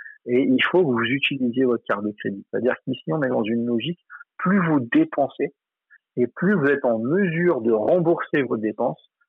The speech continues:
plus vous aurez ce qu'on appelle une cote de crédit élevée, donc, euh, qui montre que vous êtes un bon payeur. Et ça, euh, t'es obligé d'y arriver. Parce qu'à un moment donné, quand tu vas vouloir,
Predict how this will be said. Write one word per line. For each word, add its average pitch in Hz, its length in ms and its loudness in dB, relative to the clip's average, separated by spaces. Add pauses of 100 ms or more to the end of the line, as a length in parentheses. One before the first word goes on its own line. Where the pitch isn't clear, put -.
(160)
plus 160 200 0
vous 135 220 2
aurez 127 400 2
ce - 120 -6
qu'on 123 120 -2
appelle 113 300 0
une 117 160 -2
cote 117 220 -2
de 113 120 0
crédit 110 440 -4
élevée, 104 400 -4 (220)
donc, 117 220 -6 (420)
euh, 104 340 2 (360)
qui 120 100 0
montre 135 300 0
que 131 120 0
vous 110 200 2
êtes 131 180 0
un 107 200 -2
bon 135 220 0
payeur. 117 340 0 (600)
Et 113 80 0 (100)
ça, 143 260 0 (500)
euh, 107 340 4 (100)
t'es - 80 2
obligé 110 280 2
d'y 113 140 0
arriver. 98 300 -2 (160)
Parce - 200 -2
qu'à 113 120 2
un 113 40 4
moment 151 320 2
donné, 135 260 2
quand 123 160 -2
tu - 160 0
vas 113 80 2
vouloir, 113 380 2